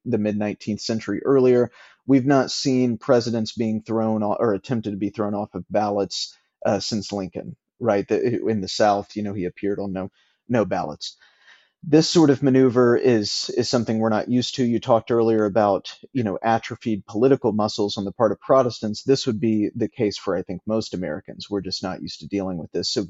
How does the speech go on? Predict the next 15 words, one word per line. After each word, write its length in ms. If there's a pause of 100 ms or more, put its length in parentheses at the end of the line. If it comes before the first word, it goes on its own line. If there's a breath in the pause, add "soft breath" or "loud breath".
so 180 (160)
my 220
only 240
advice 440
at 80
this 160
point 420
to 320 (440 soft breath)
evangelical 640
Protestants 640
is 140
to 100
remain 300
circumspect 800
and, 260